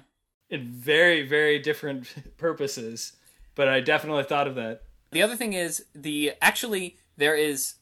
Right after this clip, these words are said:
Speaker 2: I believe Otsuka is the one who says it, but he spoils the entire film, or rather the plot of the film. There's a line where he says,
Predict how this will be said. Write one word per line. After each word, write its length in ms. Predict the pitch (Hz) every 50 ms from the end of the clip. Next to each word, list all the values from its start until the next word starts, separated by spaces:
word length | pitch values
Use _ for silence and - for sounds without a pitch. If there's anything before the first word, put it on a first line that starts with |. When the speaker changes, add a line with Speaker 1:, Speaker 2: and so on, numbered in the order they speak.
| _
Speaker 2:
I 60 | 139 139
believe 320 | - 156 196 254 269 220
Otsuka 560 | 165 180 220 226 - - - - 143 131 127
is 80 | 123 -
the 80 | - 131
one 100 | 135 127
who 60 | 120
says 260 | - - 139 131 135
it, 80 | 117 -
but 100 | 117 -
he 120 | - 139
spoils 480 | - - - - 147 165 185 180 175 -
the 120 | 156 147
entire 400 | 139 131 131 - 151 160 180 170
film, 480 | - - - 180 185 139 117 110 107 - _ _ _ _ _ -
or 80 | 135 127
rather 340 | 123 127 135 135 135 135
the 80 | 117 117
plot 240 | - - 135 139 139
of 100 | 135 113 -
the 60 | 110
film. 220 | - 123 113 113
There's 160 | 113 120 123
a 60 | 139 123
line 300 | 123 131 135 143 143 135
where 100 | 123 120
he 60 | 123
says, 460 | 110 - 127 117 117 113 110 - -